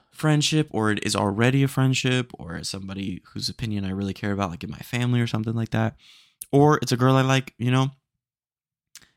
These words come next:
I cared way too much what they thought about me. And there was also a lot of times where I look back and I'm like, "That's so weird. Why would I tell people that?" But it was, you know, I would oftentimes just kind of almost unsolicited, um,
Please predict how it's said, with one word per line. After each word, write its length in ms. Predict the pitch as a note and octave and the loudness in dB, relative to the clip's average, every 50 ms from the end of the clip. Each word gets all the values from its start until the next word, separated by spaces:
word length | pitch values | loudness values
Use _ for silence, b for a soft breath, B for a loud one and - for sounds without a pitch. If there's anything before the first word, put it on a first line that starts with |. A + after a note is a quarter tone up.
| b b - | b b -18
I 120 | - G#2 G#2+ | -16 -12 -6
cared 260 | - B2+ B2 G#2+ G#2+ | -2 -2 0 0 2
way 140 | A2+ B2 B2 | 2 2 2
too 100 | A#2+ C3+ | 2 2
much 240 | B2+ A#2+ A2 - - | -2 -2 -4 -4 -6
what 120 | F#2+ - | -6 -6
they 100 | G2 F#2+ | -6 -10
thought 180 | - G2+ F#2+ G2 | -10 -10 -10 -12
about 280 | G2 - - - - - | -12 -14 -16 -18 -18 -16
me. 120 | - - - _ _ _ - - | -16 -16 -16 _ _ _ -4 -2
And 100 | B2+ C3+ | 2 2
there 80 | C#3 | 2
was 100 | C#3+ C3 | 2 2
also 280 | D3+ F3 G3+ D3+ A2 - _ - | 0 0 -2 -4 -8 -10 _ -8
a 80 | G#2+ | -6
lot 160 | G#2+ G#2+ F#2+ F2+ | -6 -6 -6 -8
of 60 | F2+ | -10
times 400 | - - G#2+ G#2 G#2 G2+ G2+ G#2+ | -12 -10 -8 -8 -8 -8 -8 -8
where 260 | G#2 G#2+ G#2 G#2 G#2 - | -6 -4 -4 -4 -4 -2
I 60 | G#2+ | -2
look 200 | A2 A#2 B2+ - | 0 0 0 0
back 240 | - - G#2+ A2 - | 0 -4 -4 -2 0
and 80 | - A#2 | 0 0
I'm 60 | A2 | 0
like, 160 | A2 G#2 - - | -2 -10 -10 -10
"That's 220 | - A#2+ - - | -8 -2 -2 0
so 180 | - - C3+ C#3+ | 0 0 0 0
weird. 360 | C#3 A#2+ A2+ G#2 A2 G#2+ - | 0 -2 -2 -4 -4 -4 -6
Why 120 | G2+ G2 | -6 -6
would 160 | G2 G2+ G#2 | -6 -6 -6
I 60 | G#2 G2+ | -6 -8
tell 160 | - A2 G2+ | -8 -8 -8
people 260 | - G2+ - - - | -8 -8 -10 -10 -12
that?" 180 | - - - - B B B B B B B B B | -14 -14 -16 -16 B B B B B B B B B
But 120 | - C3 B2+ | 2 2 2
it 100 | B2 A#2 | 2 2
was, 320 | A#2 A#2 - - - - - - - | 0 -2 -2 -2 -4 -6 -10 -8 -2
you 80 | C3+ C3+ | 0 2
know, 200 | A#2+ G2+ - - _ _ _ _ _ _ _ - | 2 2 0 -4 _ _ _ _ _ _ _ -2
I 160 | A#2+ B2 C3 | 2 2 4
would 240 | B2 B2 B2 A2+ - - - - - | 4 4 2 0 -2 -16 -18 -10 -6
oftentimes 800 | A#2+ A#2+ B2+ - - A#2 A2 - B2 B2+ C3 C3 B2+ A#2 - | -4 -4 -2 0 0 -2 0 0 0 0 0 0 0 0 -2
just 180 | - - - - | 0 -2 -2 0
kind 160 | - C#3 C3 | 0 0 0
of 140 | B2 G#2+ - _ _ - | 0 0 -2 _ _ -2
almost 320 | D#3 F#3 G3 F3+ D3 - - | 0 2 2 2 2 0 -2
unsolicited, 840 | A#2+ B2 A#2 A2 - A2 G#2 G#2 G2+ - - C#3 C3 D3 D#3 D3+ D3+ B B B B B B B B B B B B B B B B _ _ _ _ _ _ _ _ _ _ - | -2 0 0 0 0 0 0 0 0 0 0 0 0 0 -2 -2 -4 B B B B B B B B B B B B B B B B _ _ _ _ _ _ _ _ _ _ -4
um, 580 | A2+ A#2 A2+ G#2+ G#2 G2+ G2+ G2+ F#2 F2 - | 0 2 4 4 4 2 2 -2 -4 -6 -8